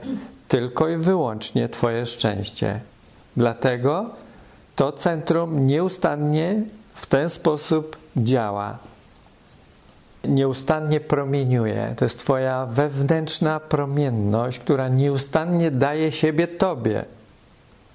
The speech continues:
Tak byś mógł rozpoznać, że stanowisz z nią jedność. Ty natomiast próbujesz z nią walczyć i nie zauważać jej,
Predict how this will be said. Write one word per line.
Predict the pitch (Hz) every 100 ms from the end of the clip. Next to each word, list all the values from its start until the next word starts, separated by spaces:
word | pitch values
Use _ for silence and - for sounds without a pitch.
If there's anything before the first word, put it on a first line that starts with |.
| - - - - -
Tak | - 151
byś | 147 135
mógł | 165 156
rozpoznać, | 156 151 - 202 165 139 123
że | 131
stanowisz | - 135 143 143
z | 131 131
nią | 143 139
jedność. | 139 143 110 95 107 - - - - - - - - - - - - - - _ -
Ty | -
natomiast | 165 226 214 190 165 160 160 160 -
próbujesz | 175 151 143 160 143
z | 131
nią | 151 143
walczyć | 135 160 143 - 147 165 - - - - - - - - - - - - -
i | 170
nie | 165 170
zauważać | 147 180 175 170 190 127 117 110 -
jej, | 127 147 180